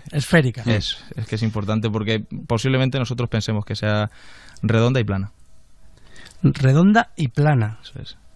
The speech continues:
Speaker 1: O sea, por abajo, ¿qué espesor tiene?
Speaker 2: Pues el máximo espesor que se ha podido demostrar son doce mil doscientos en el Pozo Colo, en la Unión Soviética. De ahí pa' abajo, mm, mm, poco te puedo decir.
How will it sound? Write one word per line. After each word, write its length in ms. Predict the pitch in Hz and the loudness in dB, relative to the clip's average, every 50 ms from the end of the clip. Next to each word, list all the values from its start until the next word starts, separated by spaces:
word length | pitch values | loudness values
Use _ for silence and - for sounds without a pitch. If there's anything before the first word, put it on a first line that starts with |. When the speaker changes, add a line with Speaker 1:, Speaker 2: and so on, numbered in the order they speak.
| - - - - - - | -20 -20 -20 -10 -2 2
Speaker 1:
O 20 | |
sea, 160 | 135 147 139 117 | 2 4 4 4
por 200 | - 143 139 135 | 4 2 4 4
abajo, 420 | 135 151 185 - 127 - 214 - - - | 4 2 0 0 0 -2 -4 -4 -4 -4
¿qué 80 | - | -2
espesor 400 | 160 - - 165 - - 165 147 | -2 -2 -2 -2 0 0 0 -2
tiene? 280 | - 151 123 107 107 107 107 - - - - - - - - | -2 -2 -2 -2 -2 -4 -6 -10 -10 -10 -10 -10 -12 -10 -2
Speaker 2:
Pues 300 | - 120 120 110 - 131 | 2 2 2 4 4 4
el 140 | 120 120 | 4 6
máximo 380 | 123 135 139 - - 151 147 143 | 6 4 4 2 2 2 2 2
espesor 800 | 135 - - 127 - 147 143 147 147 147 143 143 143 135 127 113 | 2 2 2 2 4 4 4 6 6 6 6 6 6 4 2 0
que 80 | 127 | 0
se 100 | 120 131 | 0 0
ha 60 | 135 | 0
podido 260 | 123 131 131 127 127 127 | 0 2 2 2 2 2
demostrar 460 | 127 127 123 - - 147 156 156 147 | 2 2 2 2 2 2 2 2 2
son 300 | - - 127 123 120 117 | 0 0 0 0 0 0
doce 260 | 113 120 117 - 120 | 0 0 -2 0 0
mil 200 | 117 123 120 113 | 0 2 2 2
doscientos 500 | 113 113 - - 131 127 117 - 113 - | 0 0 -2 -2 -2 -2 -2 -4 -4 -4
en 80 | - 107 | -2 -2
el 80 | 107 104 | -2 -2
Pozo 260 | - 113 - - 107 | -2 -4 -4 -4 -4
Colo, 200 | 104 107 104 104 | -4 -4 -4 -4
en 60 | 101 | -4
la 80 | 101 101 | -4 -4
Unión 140 | 104 104 101 | -4 -4 -4
Soviética. 540 | - 104 104 98 95 - - - - 110 - - - | -4 -6 -6 -6 -6 -8 -8 -8 -8 -10 -10 -12 -10
De 340 | - 117 - - 107 107 | -8 -8 -6 -4 -4 -2
ahí 200 | 107 110 113 120 | 0 0 2 2
pa' 120 | 113 - 117 | 2 2 2
abajo, 560 | 117 131 143 139 - 151 156 156 156 151 135 | 4 4 4 4 4 4 4 4 4 2 0
mm, 360 | 113 110 110 110 107 104 104 110 110 120 - - - | 0 -2 -2 -2 -2 -4 -6 -8 -10 -12 -12 -8 -6
mm, 580 | 107 107 104 104 101 101 98 98 98 95 98 101 | -4 -2 0 0 0 -2 -2 -2 -4 -4 -6 -6
poco 280 | - 110 107 113 107 | -6 -4 -2 -2 0
te 80 | 101 107 | 0 -2
puedo 220 | 101 107 104 104 104 | -2 -2 -2 -2 -2
decir. 260 | 104 101 - 101 98 | -2 -4 -4 -4 -6